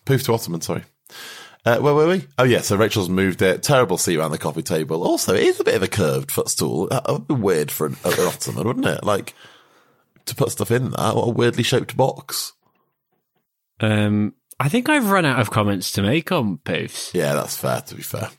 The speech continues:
Speaker 1: Uh, okay, fine. Like you say, nothing happens. Mon-, they all just take the piss out of Monica. She uses the word kook a lot, which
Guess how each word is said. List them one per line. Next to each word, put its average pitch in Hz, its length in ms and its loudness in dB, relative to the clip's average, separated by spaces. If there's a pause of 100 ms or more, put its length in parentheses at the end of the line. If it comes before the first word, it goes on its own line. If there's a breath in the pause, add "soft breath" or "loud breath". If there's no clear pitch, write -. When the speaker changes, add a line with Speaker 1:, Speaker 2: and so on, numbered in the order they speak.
(380 loud breath)
Speaker 1:
Uh, 110 220 4
okay, 87 320 2
fine. 71 300 0
Like 123 180 2
you 107 60 0
say, 85 180 0
nothing 113 240 2
happens. 80 400 -4
Mon-, 101 180 0
they 107 100 6
all 123 120 4
just - 140 -8
take 95 100 0
the 82 60 -4
piss 90 200 -4
out 73 80 0
of 80 60 -6
Monica. 80 560 -4 (340 loud breath)
She - 200 0
uses 180 320 2
the 190 80 0
word 175 280 2
kook 196 420 0
a 98 80 2
lot, 55 380 -4
which - 600 -2